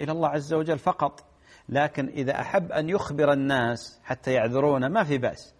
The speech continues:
ولذلك كان العلماء، أخوي محمود حسن من تركيا، كان العلماء قديماً إذا كانوا مرضى وسألهم شخص أو س-، أو سئلوا خير،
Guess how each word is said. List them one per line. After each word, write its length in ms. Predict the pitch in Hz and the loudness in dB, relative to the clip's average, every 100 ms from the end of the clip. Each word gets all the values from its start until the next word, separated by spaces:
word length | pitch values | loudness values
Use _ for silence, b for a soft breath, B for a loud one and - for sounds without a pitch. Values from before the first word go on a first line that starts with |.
| _ | _
ولذلك 440 | 110 127 165 165 120 | -6 0 0 0 -4
كان 300 | - 156 143 | -2 -2 0
العلماء، 560 | 123 156 147 123 117 - B B B | 0 2 2 0 -2 -8 B B B
أخوي 600 | - - 135 131 120 110 | -6 0 2 4 4 2
محمود 520 | 101 113 - 143 127 | 0 -4 -2 0 0
حسن 300 | 95 135 - | -2 -4 -2
من 160 | 113 110 | -4 -4
تركيا، 420 | 139 131 113 113 - B B B | -4 -2 -2 -2 -4 B B B
كان 200 | - 151 | -2 0
العلماء 460 | 143 127 156 135 123 | 0 2 2 0 -2
قديماً 440 | - 131 147 131 | -2 -2 0 -2
إذا 280 | 120 120 117 | -4 -2 -2
كانوا 340 | 110 147 139 | 0 0 0
مرضى 460 | 127 147 135 120 120 - b b b - | 2 2 4 2 0 -8 b b b -14
وسألهم 680 | - 117 - - 185 151 139 | -12 -6 -2 0 2 0 -2
شخص 360 | 165 - - | -4 -6 -6
أو 120 | 117 | -8
س-، 140 | 120 - | -6 -6
أو 260 | - 143 | -2 -2
سئلوا 520 | 135 - 175 135 123 - - b b _ | 0 -2 0 2 0 -4 -16 b b _
خير، 460 | - 180 180 151 151 | -8 0 4 4 2